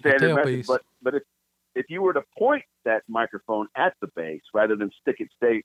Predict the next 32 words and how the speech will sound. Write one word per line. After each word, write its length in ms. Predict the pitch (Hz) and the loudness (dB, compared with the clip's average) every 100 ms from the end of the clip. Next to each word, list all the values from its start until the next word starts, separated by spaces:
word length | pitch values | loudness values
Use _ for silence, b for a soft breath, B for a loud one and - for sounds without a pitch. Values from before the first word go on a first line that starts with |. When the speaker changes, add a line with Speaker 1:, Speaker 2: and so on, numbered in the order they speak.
| - | -4
Speaker 1:
standing 280 | 113 110 104 | -2 0 -4
straight 280 | - 120 107 | 0 2 4
up 160 | 110 98 | 2 0
in 60 | |
the 80 | 92 - | -6 -2
tailpiece, 460 | 160 156 - 92 90 | 0 0 0 -2 -2
Speaker 2:
Yeah. 200 | 101 127 _ _ _ _ _ - | -8 -10 _ _ _ _ _ 0
Speaker 1:
you're 160 | 131 | 0
gonna 240 | 135 127 120 | 2 2 2
increase 460 | 139 143 - 151 131 104 | 2 0 0 0 0 -2
your 100 | 95 | -2
volume 580 | 107 123 117 95 85 - _ _ - | 2 4 4 2 -4 -14 _ _ 0
double, 300 | 110 - - _ - | 0 0 -20 _ -12
you 160 | 95 | -8
know. 240 | 87 85 87 _ _ _ _ - | -6 -8 -12 _ _ _ _ -8
If 120 | 107 | -2
you 100 | 156 - | -2 0
put 160 | 190 180 | 2 2
it 120 | 147 | 4
in 160 | 139 | 2
front 220 | 139 147 131 | 2 2 2
of 100 | 104 | 0
the 100 | 98 - | -6 0
sound 280 | 185 175 | 0 0
hole, 260 | 110 110 117 | 2 2 2
which 140 | 104 | -2
is 100 | 92 | -2
actually 340 | 104 110 - 104 | 0 0 -2 -4
where 140 | 98 | -4
the 160 | 87 - | -4 -4
air 320 | 104 123 117 | 0 2 2
comes 260 | - 90 | 0 -12